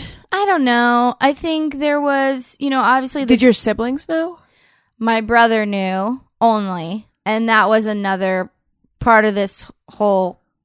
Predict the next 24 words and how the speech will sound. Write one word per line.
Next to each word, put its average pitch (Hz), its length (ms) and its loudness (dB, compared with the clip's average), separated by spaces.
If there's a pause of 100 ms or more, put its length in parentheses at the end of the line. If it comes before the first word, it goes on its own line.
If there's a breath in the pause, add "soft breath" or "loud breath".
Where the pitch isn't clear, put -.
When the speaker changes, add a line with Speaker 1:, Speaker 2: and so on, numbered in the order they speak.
(360)
Speaker 1:
crisis 233 540 -2
year 180 440 -4 (640)
was 214 240 2
that, 196 400 2 (440)
like 220 280 2
I 202 80 -2
said, 302 240 -2
like, 226 180 -2
your 196 100 -6
siblings 208 360 -4
are 196 40 -2
your 180 120 -2
war 185 200 -2
buddies 180 500 -6
when 170 140 -2 (120)
you 190 80 -2
Speaker 2:
Right. - 80 -12
Speaker 1:
grow 185 200 0
up 180 300 -2
with, 196 240 -6
like, 175 180 -6
abuse 185 300 -8
and 190 100 -8
neglect. 180 540 -8